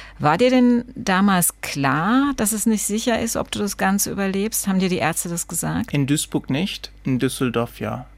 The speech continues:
Speaker 2: Also
Speaker 1: Okay.
Speaker 2: die wahre Depression begann erst in Düsseldorf. Ich hatte in Duisburg noch relativ viel Hoffnung, dachte, es würde wieder bergauf gehen. Die Ärzte waren relativ optimistisch,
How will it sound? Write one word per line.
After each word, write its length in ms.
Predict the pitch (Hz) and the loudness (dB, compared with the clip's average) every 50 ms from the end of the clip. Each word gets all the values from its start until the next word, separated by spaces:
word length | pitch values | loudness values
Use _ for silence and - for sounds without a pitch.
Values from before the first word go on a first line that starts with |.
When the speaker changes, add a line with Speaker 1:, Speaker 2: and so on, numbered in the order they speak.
| - - | -16 -2
Speaker 2:
Also 240 | - 135 143 139 147 | 0 2 2 2 0
Speaker 1:
Okay. 220 | 147 143 147 165 - 170 - - - - - - | -2 -4 -4 -8 -10 -10 -12 -16 -20 -20 -8 -6
Speaker 2:
die 120 | - 131 | 0 4
wahre 320 | 139 151 170 196 190 190 165 | 6 6 6 6 4 2 0
Depression 1000 | 160 170 156 - - - 156 143 - - - 160 160 170 180 214 240 277 262 220 - - - - - - - 139 | -2 -2 -2 -2 -4 -6 -6 -4 -4 -4 -2 0 0 2 4 4 2 2 0 -2 -6 -14 -20 -20 -20 -6 -2 -2
begann 380 | 139 139 151 147 151 156 147 | 2 4 4 4 4 2 -2
erst 360 | - 143 139 139 139 - - | -4 -2 -2 0 0 -2 -4
in 120 | 143 139 127 | -4 -4 -4
Düsseldorf. 560 | 131 131 - - 120 110 107 107 104 107 - - | -4 -6 -6 -4 -4 -4 -2 -2 -4 -4 -6 -8
Ich 160 | - - - | -8 -4 -4
hatte 200 | 147 143 - 170 | -4 -2 0 0
in 180 | 156 147 147 139 | 0 0 0 2
Duisburg 540 | 156 175 170 - - - 175 165 160 - - - - - - - - - | 2 0 0 0 0 2 2 2 2 0 -8 -18 -16 -16 -16 -18 -10 -2
noch 240 | - 147 143 139 - | 2 2 2 4 4
relativ 500 | 143 139 160 185 190 196 - - 196 180 | 4 4 6 4 4 2 0 -2 -4 -4
viel 300 | - - 180 160 143 135 | -2 0 0 2 2 2
Hoffnung, 640 | 135 135 147 - - - - 208 220 220 208 180 151 | 2 2 0 0 -2 0 2 4 4 4 4 4 4
dachte, 320 | - 139 143 - - 160 | 4 2 2 2 -2 -4
es 160 | 147 - - - | -4 -4 -2 0
würde 240 | 160 156 156 143 | 2 2 2 2
wieder 160 | 147 139 143 127 | 2 2 2 2
bergauf 400 | 127 127 120 - - 156 160 - | 2 0 0 0 0 -2 -2 0
gehen. 240 | - 156 147 139 - - - - | -2 -2 -2 -4 -6 -8 -10 -8
Die 100 | - - | -2 2
Ärzte 440 | - 139 147 - - - 165 143 | 4 4 4 2 -2 -6 -4 0
waren 200 | 143 139 135 131 | 2 2 2 2
relativ 480 | 131 127 131 131 143 139 - - 143 - | 0 0 0 2 0 0 -2 -4 -8 -6
optimistisch, 1120 | - 135 - - - 127 139 175 214 214 - - - 180 175 170 170 170 160 - - - | -6 -6 -6 -4 -4 -4 -2 -2 -2 -2 -4 -2 0 0 2 4 2 2 2 0 -4 -6